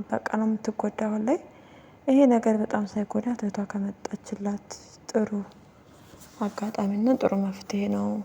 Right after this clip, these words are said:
የሚሆንላት። እህቷ ካልመጣች ግን ያው የተፈጠረውን ነገር ደብቃ ትጎዳለች። ቢሆንም ከብዙ ፈተና በኋላ ጥሩ ህይወት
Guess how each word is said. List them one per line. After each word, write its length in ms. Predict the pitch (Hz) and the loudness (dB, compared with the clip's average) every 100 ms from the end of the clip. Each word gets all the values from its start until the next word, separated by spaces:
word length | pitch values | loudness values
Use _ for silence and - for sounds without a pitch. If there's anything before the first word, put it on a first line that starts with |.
| - - - - - - - - | -12 -20 -20 -20 -20 -20 -20 -2
የሚሆንላት። 800 | 214 208 202 202 190 196 269 - - - - - - - | 0 0 0 -2 -2 -2 -4 -8 -20 -20 -20 -20 -20 -6
እህቷ 240 | 233 214 214 202 | -2 0 -2 -2
ካልመጣች 580 | 202 202 214 - 202 - | -2 -2 -4 -8 -10 -4
ግን 180 | 240 208 | -2 -2
ያው 120 | 196 - - - - - | -4 -12 -20 -20 -20 -20
የተፈጠረውን 760 | - - 208 214 - 214 202 202 | -20 -10 -4 -4 0 0 0 -2
ነገር 240 | 208 208 202 | -2 -4 -4
ደብቃ 360 | 196 196 214 - 233 233 | -6 -4 -6 -2 -2 -2
ትጎዳለች። 840 | 214 - 208 - 196 190 226 - - - - - - - - - - - - - - - - - - - | -6 -2 -2 -2 -6 -2 -4 -4 -14 -18 -20 -20 -20 -20 -20 -20 -20 -20 -20 -20 -20 -20 -20 -20 -20 0
ቢሆንም 480 | 240 247 254 247 254 262 | 2 4 6 6 8 6
ከብዙ 340 | 220 220 247 226 | 4 2 2 0
ፈተና 380 | 214 208 214 202 | 0 -2 -2 -2
በኋላ 400 | 190 208 196 202 233 240 | -2 -2 -2 -2 -2 0
ጥሩ 220 | 214 202 208 196 - | 0 0 -2 -4 -6
ህይወት 520 | 220 208 202 208 | -2 -2 -2 -4